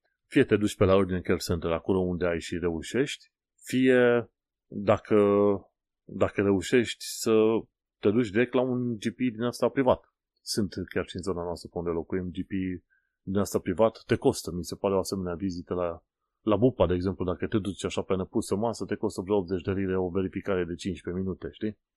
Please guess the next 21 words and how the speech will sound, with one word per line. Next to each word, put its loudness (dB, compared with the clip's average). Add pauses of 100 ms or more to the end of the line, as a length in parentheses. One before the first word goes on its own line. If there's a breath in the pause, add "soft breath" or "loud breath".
(220)
În 4
speranța 4
că 2
ți-ar 2
da 4
măcar 0
niște 0
antibiotice 0
sau -4
verificări 0
sau -6
vreo, 0
vreo -4
chestie -4
din -8
asta, -8
ceva -8
mai -8
pe -6
acolo. -8 (640 soft breath)
Și -2